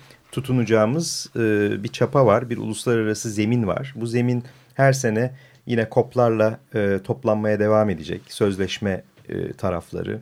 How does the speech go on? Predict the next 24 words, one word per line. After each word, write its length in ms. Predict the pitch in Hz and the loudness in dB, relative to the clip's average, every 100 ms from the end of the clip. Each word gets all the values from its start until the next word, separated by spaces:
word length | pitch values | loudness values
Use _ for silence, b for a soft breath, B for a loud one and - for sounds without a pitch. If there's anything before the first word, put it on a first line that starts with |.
| - | -8
yüz 200 | 104 98 | -8 -4
doksan 400 | 95 - 98 92 | -6 -4 -4 -2
beş, 200 | 92 - | -4 -6
yüz 140 | 95 | -10
doksan 260 | 85 82 98 | -10 -10 -8
altı 260 | 87 85 92 | -8 -8 -12
ülke. 340 | - 120 135 B B B B B B B | -8 -8 -8 B B B B B B B
E, 60 | 113 113 107 107 | 0 2 2 2
dolayısıyla 760 | 147 165 139 139 151 196 - - - | 6 6 4 -2 2 0 0 -10 -10
bu 200 | 139 139 | -8 -6
kısmı 380 | 131 - 190 - - | -6 -2 0 -2 -2
iyi. 380 | 135 113 202 240 _ _ _ _ _ _ _ _ _ _ - | 0 2 0 -2 _ _ _ _ _ _ _ _ _ _ 0
E, 460 | 113 110 107 104 104 - - _ _ | 4 6 6 4 2 -2 -14 _ _
iyi 200 | - 147 | -2 4
olan 360 | 160 151 156 151 | 6 6 6 6
başka 320 | 147 139 - | 4 4 2
neler 320 | 151 147 165 | 4 6 6
var? 460 | 131 139 190 - - - - | 6 6 4 0 -12 -16 -2
E, 360 | 113 110 107 107 104 - - - | 2 4 4 0 -4 -8 -20 -16
bu 440 | 120 123 147 143 - b b b b | -6 2 2 2 -2 b b b b
şeyin, 480 | - 131 120 147 190 - | -4 0 2 0 -4 -8
e, 200 | - 107 | -2 -2
Paris 380 | 98 127 131 131 | 2 4 4 4
Anlaşması'nın, 920 | 123 120 113 - 120 - 139 175 185 | 0 2 0 -2 -4 -2 -2 -2 -4